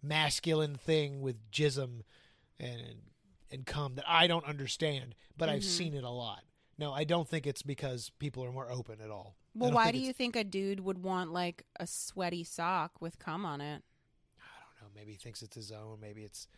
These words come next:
Speaker 1: some cuckolding thing in his brain. Maybe it's just
Speaker 2: Oh, yeah.
Speaker 1: the smell of ju-, there's some extra aspect to it. Maybe it is some bisexuality,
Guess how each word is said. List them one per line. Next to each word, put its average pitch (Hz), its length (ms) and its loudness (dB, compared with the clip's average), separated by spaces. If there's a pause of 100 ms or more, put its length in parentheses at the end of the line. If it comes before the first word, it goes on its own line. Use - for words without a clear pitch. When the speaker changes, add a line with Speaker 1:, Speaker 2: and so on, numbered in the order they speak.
(520)
Speaker 1:
some 135 240 -2
cuckolding 139 640 2
thing 139 280 -2
in 135 80 -2
his 131 100 -2
brain. 135 640 2
Maybe 131 240 0
it's 160 140 2
just 160 180 4
Speaker 2:
Oh, 170 240 0
yeah. 180 300 -2
Speaker 1:
the 151 60 2
smell 151 440 2
of 135 80 0
ju-, 147 140 -2
there's 143 240 0
some 139 260 -4 (240)
extra 131 320 -4
aspect 120 520 -6
to 131 100 0
it. 127 80 -4
Maybe 196 200 4
it 175 60 6
is 180 120 4
some 143 120 -2
bisexuality, 120 880 -4